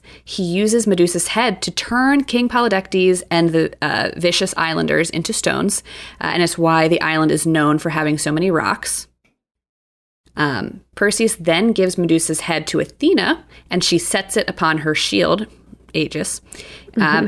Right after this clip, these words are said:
Speaker 1: and it becomes known as Gorgonenion, which basically is a protective amulet. If you were to look up, like, Medusa artwork on Google, you'll see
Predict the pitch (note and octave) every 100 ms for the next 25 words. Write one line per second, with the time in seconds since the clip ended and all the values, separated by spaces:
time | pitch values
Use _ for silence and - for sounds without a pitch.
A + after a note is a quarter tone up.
0 | F3 F3 E3+ F3 G#3 A3 F#3+ E3+ E3+ E3+
1 | D3+ D3 D3+ - - - - F3+ F#3 F#3
2 | G3 F#3 E3+ D#3+ F#3+ C4+ D#4 F4+ G#4 -
3 | - - - - F#3 - - - F#3+ A3+
4 | D4 E4 D4+ A#3 - - E3+ E3 D#3+ -
5 | D#3+ E3 - - - - - - E3 A3+
6 | D4+ D#4+ B3+ A#3 A3 F#3+ F#3 E3+ D#3+ D3+
7 | D3+ - F3+ - E3+ - G3 G3+ - E3
8 | D#3+ D#3 D#3 G3 B3+ - - - - F#3
9 | G#3 -